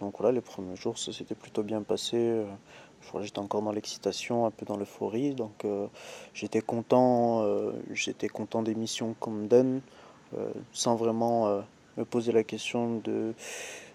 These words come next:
de la valeur ajoutée qu'il y a derrière et vraiment de, de ce que contiennent les missions. Mais, euh, mais les premiers jours, non, c-,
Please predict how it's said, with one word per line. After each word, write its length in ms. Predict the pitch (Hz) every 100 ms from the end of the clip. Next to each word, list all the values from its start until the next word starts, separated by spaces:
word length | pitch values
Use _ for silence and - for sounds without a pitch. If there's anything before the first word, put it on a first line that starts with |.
| - - -
de 140 | 120 120
la 120 | 120
valeur 260 | 120 120 120
ajoutée 260 | 117 -
qu'il 140 | 120 117
y 20 |
a 20 |
derrière 480 | 110 113 113 120 113
et 80 | 107
vraiment 340 | 110 110 110 107
de, 160 | 107 107 104 110 - - - - - - - - - -
de 120 | 143 123
ce 120 | -
que 80 | 123
contiennent 480 | - 131 - 127
les 80 | 123
missions. 400 | 123 - - 190
Mais, 240 | 151 113 107
euh, 320 | 104 104 104 - - - - 113
mais 100 | 110
les 100 | 113
premiers 320 | - 117 113
jours, 240 | 131 147
non, 140 | 131 147
c-, 160 | -